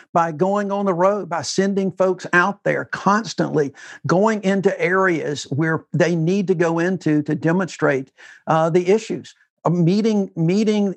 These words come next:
the opposition where they are, not where you want them to be, and giving these messages and talking about these facts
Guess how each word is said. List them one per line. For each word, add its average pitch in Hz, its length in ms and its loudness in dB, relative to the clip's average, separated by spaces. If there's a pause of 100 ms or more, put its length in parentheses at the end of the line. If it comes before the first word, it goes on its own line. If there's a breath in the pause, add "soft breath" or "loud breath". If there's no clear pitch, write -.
the 160 220 -2
opposition 175 800 0
where 175 240 2
they 185 380 2
are, 151 320 0
not 165 260 0
where 185 140 4
you 175 180 -4
want 180 300 0
them 196 140 -6
to - 80 -8
be, 139 360 -4 (340 loud breath)
and 160 200 0
giving 202 380 2
these 156 200 -4
messages 135 540 -4
and 143 180 -2
talking 185 400 2
about 151 360 -2
these 139 200 -4
facts - 380 -4